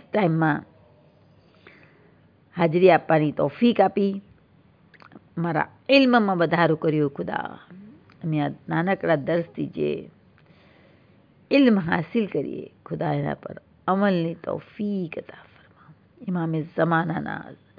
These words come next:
અવાન, અંસાર, તાબે ફરમાન શિયાથી બનાવી દે. અમારા ઇમામને અમારાથી રાજી અને ખુશનુદ કરીને અમારા ઉપર અહેસાન ફરમા. કુલ મોમિન મોમિના દુનિયામાં જ્યાં ક્યાંય છે,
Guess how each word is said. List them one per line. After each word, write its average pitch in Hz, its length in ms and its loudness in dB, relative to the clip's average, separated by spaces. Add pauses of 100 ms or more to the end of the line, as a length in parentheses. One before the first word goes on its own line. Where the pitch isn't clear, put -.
(440)
અવાન, 190 480 8 (160)
અંસાર, 214 640 4
તાબે 226 640 8
ફરમાન 190 640 2
શિયાથી - 520 -4
બનાવી - 440 -16
દે. - 120 -20 (640)
અમારા 170 360 6
ઇમામને 180 680 4
અમારાથી 175 460 -2
રાજી 170 560 4
અને 170 200 -2
ખુશનુદ 226 720 2
કરીને 175 420 2 (140)
અમારા 156 400 2
ઉપર - 260 -8
અહેસાન - 440 -12
ફરમા. - 520 -20 (840)
કુલ 285 220 8
મોમિન 220 340 6
મોમિના 185 440 4
દુનિયામાં 180 540 -2
જ્યાં 240 560 6
ક્યાંય 175 320 4
છે, - 300 -8